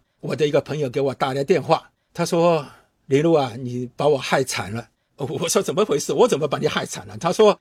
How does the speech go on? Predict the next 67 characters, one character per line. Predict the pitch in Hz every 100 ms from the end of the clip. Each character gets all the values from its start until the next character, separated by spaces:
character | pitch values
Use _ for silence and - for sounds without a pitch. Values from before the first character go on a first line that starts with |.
| _
：“我 | - 143
昨 | 175
天 | 190 180
晚 | 135
上 | - 151
看 | - 180
了 | 151
你 | 131
这 | 120 196 135
组 | - 120
照 | - 220 131
片， | - 123
墓 | 208 165
碑 | 131 170
上 | 160
的 | 135 127
那 | 135
组 | 131
照 | 117 - 147
片， | 120 139 98 _ _
我 | 127
一 | 131
个 | 165
晚 | 147 123
上 | - 123
都 |
没 | 135 123
睡 | - 131
着， | - - - _ _
就 | - 175
把 | 165 143
那 | 202
种 | 175 151 131
生 | - 254 233
和 | -
死 | 165 143
之 | - 214
间 | 180 190
的 | 165
那 | 175
种 | 143 139 131 _
串 | - 208
联 | - 147 165 _
给 | -
我 | 156 120 -
感 | 143
到 | 123
了 | 139
一 | 139
种 | 139 123 117 _
惊 | - 165 151
心 | 165 147
动 | - 190 131
魄 | - 170
的 | 120
感 | - -
觉。” | - - _ _ _
这 | -
就 | 226
是 | 185
我 | 139
们 | 123
所 | 139 113
说 | 127
的 | 113 - _
挪 | - 135 147
用 | 190